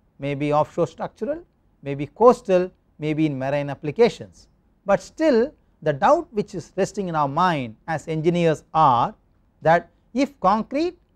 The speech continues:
is not impermeable, if it is porous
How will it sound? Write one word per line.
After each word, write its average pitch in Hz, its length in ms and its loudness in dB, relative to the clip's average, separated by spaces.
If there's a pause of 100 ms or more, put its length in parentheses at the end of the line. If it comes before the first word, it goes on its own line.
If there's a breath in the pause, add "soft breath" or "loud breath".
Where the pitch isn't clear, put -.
(140)
is 226 380 -2 (520)
not 180 300 0 (140)
impermeable, 117 800 -6 (160)
if 208 200 -6
it 170 120 -2
is 196 180 -2
porous 254 540 6